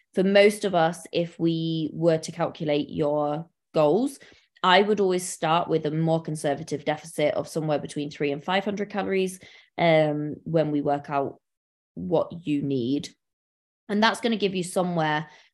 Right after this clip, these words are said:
between half a pound and a pound of fat loss a week. For everyone, between half a pound and two pounds of fat loss a week is what is deemed as, um, safe and healthy, okay? But we're talking about fat loss here and not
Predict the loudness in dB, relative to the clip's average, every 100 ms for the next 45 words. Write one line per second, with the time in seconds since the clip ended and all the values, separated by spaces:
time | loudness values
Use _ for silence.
0 | _ _ _ -2 0 0 2 0 -2 -8
1 | -12 _ -4 -2 -2 -4 -4 -2 -4 -4
2 | -2 -2 -2 -6 -4 -4 -4 -8 -4 -4
3 | -4 -8 -18 -20 _ _ _ 4 4 2
4 | 2 2 4 2 2 2 0 -4 -8 -8
5 | -4 -2 0 0 -2 -4 -2 -2 -2 -4
6 | 0 -2 -2 -2 -2 -2 -4 -2 -2 -2
7 | -4 0 2 2 -2 -2 -2 -2 -4 -2
8 | 0 -2 -8 -18 _ _ _ _ _ -2
9 | 0 -2 -6 -10 -16 0 2 2 0 -4
10 | -2 -2 -2 0 0 0 -4 -8 -2 -2
11 | -2 0 0 0 -2 0 2 0 0 0
12 | 0 -2 -4 -2 0 0 0 -2 -4